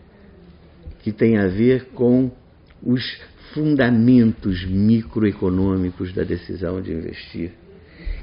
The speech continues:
e com, e incluo nesses fundamentos microeconômicos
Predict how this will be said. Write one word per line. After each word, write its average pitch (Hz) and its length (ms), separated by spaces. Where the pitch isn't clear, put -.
e 117 220
com, 139 520
e 104 320
incluo 123 500
nesses 92 320
fundamentos 90 800
microeconômicos 92 1080